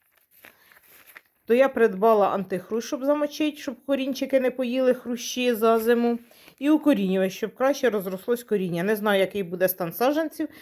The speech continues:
Надіюся, що продавець буде порядний. І що продасть з нормальною кореневою системою. Так що чекаємо рослинки. Отрута вже є для протруєння.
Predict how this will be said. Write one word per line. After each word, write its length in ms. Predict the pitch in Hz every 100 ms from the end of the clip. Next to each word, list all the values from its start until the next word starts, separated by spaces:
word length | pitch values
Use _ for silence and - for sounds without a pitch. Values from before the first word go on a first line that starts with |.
| - -
Надіюся, 680 | 202 196 262 311 302 262 247
що 880 | - - 202 226 262 277 277 285 277 - _
продавець 500 | 208 190 185 214 226
буде 280 | 190 190
порядний. 680 | 220 285 202 160 143 156 185 - _ _ _ _
І 140 | - 214
що 240 | - 220
продасть 520 | 214 208 196 254 262 262
з 280 | 214 175 190
нормальною 460 | 208 202 214 233 214
кореневою 520 | 196 185 185 190 208
системою. 720 | 202 196 - 156 151 151 170 - - _
Так 180 | 226 226
що 140 | -
чекаємо 680 | 196 226 214 202 202 240 294 285 _ _
рослинки. 800 | 165 185 - 214 302 294 302 294 302 _ _ _ _
Отрута 600 | - 175 185 233 269 262
вже 280 | 175 202 240
є 320 | 180 151 151
для 220 | 156 180
протруєння. 840 | 180 233 156 160 156 160 165 190